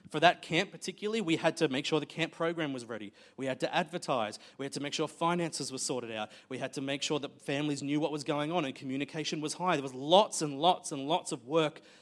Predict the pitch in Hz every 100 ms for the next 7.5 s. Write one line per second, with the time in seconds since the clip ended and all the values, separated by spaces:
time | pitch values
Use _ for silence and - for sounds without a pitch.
0 | - 151 143 147 202 165 - 151 156 165
1 | 147 151 135 - - 147 - 175 185 117
2 | 107 - - - - _ 170 165 165 -
3 | 202 247 214 165 147 196 151 - - 185
4 | 170 - 151 202 - 180 175 139 139 160
5 | 156 143 147 139 143 190 170 131 131 175
6 | 175 165 175 165 147 147 170 160 160 143
7 | 123 160 156 123